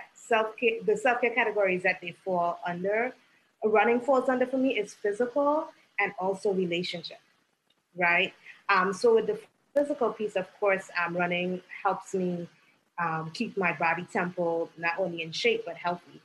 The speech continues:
as well. Um, making sure that I stay within a healthy weight.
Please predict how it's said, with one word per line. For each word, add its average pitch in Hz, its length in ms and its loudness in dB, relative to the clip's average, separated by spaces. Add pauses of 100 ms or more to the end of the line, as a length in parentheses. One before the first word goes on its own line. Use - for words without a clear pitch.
(380)
as 170 160 -6
well. 170 420 -4 (280)
Um, 170 440 -2
making 185 260 -2
sure 185 120 -6
that 170 100 0
I 165 120 2
stay 180 200 -4
within 170 240 -6
a 165 60 -4
healthy 160 400 -8
weight. 247 260 2